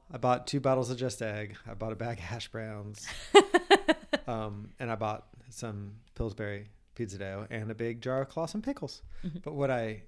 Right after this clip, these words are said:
Speaker 1: also bought was a pizza for myself to eat all weekend long. I had pizza and breadsticks, like a real bachelor bro, and I ate, um, all weekend long. And so I saw that the mollete was on the menu,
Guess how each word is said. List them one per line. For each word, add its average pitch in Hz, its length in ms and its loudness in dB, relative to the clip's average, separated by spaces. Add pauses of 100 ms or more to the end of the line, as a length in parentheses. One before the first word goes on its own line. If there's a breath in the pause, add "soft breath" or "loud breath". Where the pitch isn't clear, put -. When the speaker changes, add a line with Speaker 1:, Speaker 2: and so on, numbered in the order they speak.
(140)
Speaker 1:
also 170 360 10
bought 92 340 -6 (640)
was 127 180 0
a 123 60 -2
pizza 214 460 6
for 151 180 0
myself - 720 -2 (400)
to - 160 -14
eat 135 120 4
all 190 280 12
weekend 214 320 4
long. 127 240 4
I 101 80 -2
had 113 160 -6
pizza 247 300 8
and 233 120 6
breadsticks, 143 540 4
like 80 80 -12
a - 60 -14
real 202 340 10
bachelor 147 400 6
bro, 117 400 -8
and 92 80 -14
I 95 180 -12
ate, 139 380 -4 (480 soft breath)
um, 127 400 0
all 160 120 10
weekend 156 220 8
long. 113 140 0 (440 soft breath)
And 151 160 2
so 170 160 6
I 160 120 8
saw 220 400 12
that 165 160 8
the 151 80 2
mollete 143 480 6
was 123 160 4
on 135 120 4
the 127 60 2
menu, 143 440 6